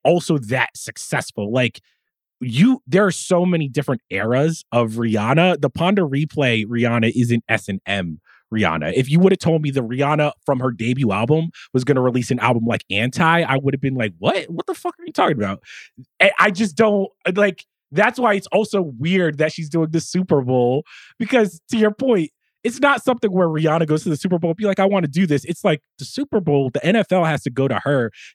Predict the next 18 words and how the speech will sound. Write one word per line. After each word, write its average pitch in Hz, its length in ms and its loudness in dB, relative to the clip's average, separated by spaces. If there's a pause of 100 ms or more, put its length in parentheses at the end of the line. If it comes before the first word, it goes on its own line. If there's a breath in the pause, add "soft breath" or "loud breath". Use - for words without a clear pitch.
Jay-Z's 175 520 0
Roc 135 280 -2
Nation, 131 400 0
which - 260 -6 (420)
has 117 320 -2 (160)
partnered 127 360 0
with 117 100 0
the - 100 -8
N 120 100 2
F 113 120 -2
L, 101 160 0 (260 loud breath)
they 175 160 6
have 226 140 2
to - 120 -6
ask 175 180 0
Rihanna, 165 280 0
like, 120 140 -4
"Hey, 147 460 -2